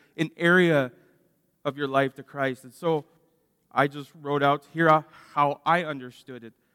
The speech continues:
to be. We gotta ask. We gotta ask God to reveal those areas, reveal those things in our life that we need to give over to Him. Secondly, if we ask,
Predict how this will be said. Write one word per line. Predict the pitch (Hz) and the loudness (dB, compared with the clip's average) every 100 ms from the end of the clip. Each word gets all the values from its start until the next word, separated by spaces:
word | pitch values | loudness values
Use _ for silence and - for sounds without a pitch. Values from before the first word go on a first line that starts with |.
| _ _ | _ _
to | 135 | -20
be. | 123 117 107 _ _ _ _ _ _ _ _ _ _ - | -14 -14 -16 _ _ _ _ _ _ _ _ _ _ -8
We | 127 | 4
gotta | 151 139 | 4 6
ask. | 127 131 - _ _ _ _ _ _ _ _ | 4 2 -2 _ _ _ _ _ _ _ _
We | 139 | -2
gotta | 143 151 151 90 | 2 4 2 0
ask | 139 147 - | 0 -2 -4
God | 117 117 113 113 _ _ | 0 0 -2 -8 _ _
to | - | -16
reveal | 151 131 127 147 156 | -14 -12 -6 -4 -4
those | 135 135 127 | -6 -14 -14
areas, | 123 117 120 117 117 | -14 -12 -12 -16 -20
reveal | 123 123 156 165 | -18 -8 -6 -6
those | 147 | -8
things | - 143 143 131 | -12 -14 -14 -12
in | 127 | -12
our | 123 | -10
life | 117 120 117 _ _ _ _ _ - | -6 -6 -6 _ _ _ _ _ -2
that | 120 | -2
we | 127 | -2
need | 127 131 | -12 -12
to | 120 | -12
give | 120 120 | -14 -12
over | 123 120 | -14 -14
to | 110 120 | -20 -20
Him. | 117 117 113 _ _ _ _ _ _ _ _ _ | -18 -16 -18 _ _ _ _ _ _ _ _ _
Secondly, | - - 147 180 175 190 _ _ _ _ _ _ _ _ _ _ - | -8 -2 -2 -2 -6 -8 _ _ _ _ _ _ _ _ _ _ -20
if | 123 | -10
we | 143 | 0
ask, | 139 170 208 - | 6 6 4 -2